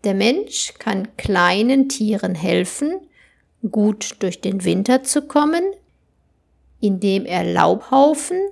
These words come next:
oder Holzstapel im Garten lässt,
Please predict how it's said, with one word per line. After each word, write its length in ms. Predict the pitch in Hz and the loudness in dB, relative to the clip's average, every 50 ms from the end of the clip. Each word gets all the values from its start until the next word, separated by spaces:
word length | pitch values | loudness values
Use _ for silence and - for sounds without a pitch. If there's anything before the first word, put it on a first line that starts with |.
| - _ _ _ _ _ _ _ _ _ _ _ _ | -8 _ _ _ _ _ _ _ _ _ _ _ _
oder 300 | - 208 180 185 175 175 | -2 -2 -2 -2 -4 0
Holzstapel 960 | 190 185 185 196 202 - - - - - 269 254 247 254 247 - - 269 262 - | 2 2 2 2 0 -2 -4 -6 -4 -2 0 2 2 2 0 0 0 -2 0 -2
im 220 | 226 202 202 196 | -4 -6 -6 -4
Garten 540 | - 170 165 175 190 - - - 254 254 262 | 0 0 2 2 2 0 0 0 0 2 2
lässt, 600 | 285 277 302 311 302 - - - - _ - - | 2 2 2 2 0 0 -2 -2 -4 _ -12 -20